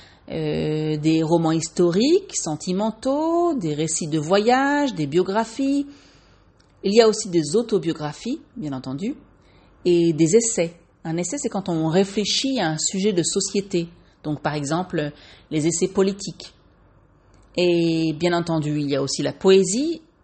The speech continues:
et la B D, la bande dessinée. Aujourd'hui, on peut lire un livre papier ou un livre électronique sur un appareil qu'on appelle une liseuse, un Kindle, et cetera. Sur un livre papier,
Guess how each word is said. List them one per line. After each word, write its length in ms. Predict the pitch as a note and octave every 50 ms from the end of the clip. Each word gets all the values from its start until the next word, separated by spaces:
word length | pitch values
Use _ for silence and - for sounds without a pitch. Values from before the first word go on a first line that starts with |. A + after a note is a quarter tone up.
| _ -
et 480 | F3 E3+ E3 D#3+ D#3 D#3 D#3 D#3 D3+ D#3
la 120 | E3 F3
B 140 | F#3 B3 C4
D, 180 | D#4 E4+ F#4+ F#4 - - _ _ _ _ _ -
la 120 | D3 C#3
bande 320 | C3+ C#3+ E3+ G3+ A3 A3
dessinée. 440 | G3 G#3 G#3 - - G3+ F3+ D#3 E3+ - - _ _ _ _ _ _ _ _ _ _ _ _ _ _ _ _ _ _ _ _ _ _ _ _ _ _ _ _ _ _ _ _ _ _ -
Aujourd'hui, 760 | G#3+ G3 G3 F3+ F3 D#3 E3 F3 G#3 B3+ D4 E4 E4+ - - -
on 140 | G#3+ A3
peut 160 | G#3+ - A3+ A3
lire 240 | G#3+ A3+ A3+ G#3
un 100 | G3 F#3
livre 280 | F#3 F#3 F#3 E3 D#3+ D3+
papier 680 | - - E3 D3 - - - - C#3+ E3 A#3 D#4+ F4+ - _ _ _ _ _ _ _ -
ou 340 | F#3 F3+ F3 E3+ D#3+ D3+ -
un 140 | D#3 D#3 D#3
livre 360 | E3 F3+ F#3 D#3 D3+ C#3 C3+ -
électronique 800 | F3 F3 F3+ F3 - - - - C#3 D3 F#3 B3 A#3 - - - - - - - - - _
sur 260 | - - - G3 F#3
un 80 | F3 D#3
appareil 440 | C#3+ C3+ - - C#3 E3 G#3 B3+ A#3+
qu'on 140 | - F3+ D#3
appelle 300 | D3 - - G#3+ G#3+ G3
une 180 | G3+ A3 G#3+
liseuse, 720 | - D#3+ D#3+ E3+ E3+ D#3 C3 C#3 C3+ C3+ C3+ C#3 C#3+ - - -
un 220 | C#3+ C#3 B2+ C3 C#3+
Kindle, 420 | - - G3 F3+ C#3+ C#3+ C#3 C3+
et 60 | C#3
cetera. 360 | - - C#3 D3+ C3 - D3 - _ _ _ _ _ _ _ _ _ - - - - - -
Sur 260 | - - - A3 G3+
un 80 | F#3+ F3
livre 280 | F#3 F#3+ F3 D#3+ E3+
papier, 640 | D#3 - D#3 C#3+ - - - - F#3 G#3+ C4 D4+ -